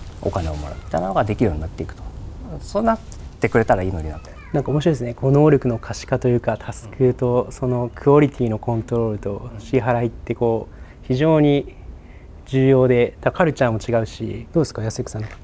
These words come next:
Speaker 2: 課題といいますか、やっぱり普及に向けたハードルなり、課題なり。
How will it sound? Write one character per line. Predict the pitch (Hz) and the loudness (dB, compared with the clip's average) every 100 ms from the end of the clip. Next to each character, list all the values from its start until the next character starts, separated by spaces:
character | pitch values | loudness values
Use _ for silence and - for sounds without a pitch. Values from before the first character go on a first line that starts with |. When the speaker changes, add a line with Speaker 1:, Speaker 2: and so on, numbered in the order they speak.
| - | -16
Speaker 2:
課 | - - | -8 0
題 | 139 139 | 4 4
と | 131 | 4
い | 139 | 2
い | |
ま | 131 | 2
す | |
か、 | 123 | -2
や | |
っ | |
ぱ | 135 | -2
り | 120 | -2
普 | - | 0
及 | 151 | 4
に | 147 | 4
向 | 135 | 4
け | 135 | 4
た | 139 127 - | 4 2 0
ハ | - - 131 | -10 0 2
ー | |
ド | 123 | 2
ル | 117 120 - - - - - - - - - | 2 0 -4 -16 -20 -20 -20 -20 -20 -20 -2
な | 143 | 0
り、 | 113 - | 0 -4
課 | - | -2
題 | 117 117 | 0 0
な | |
り。 | 107 | -2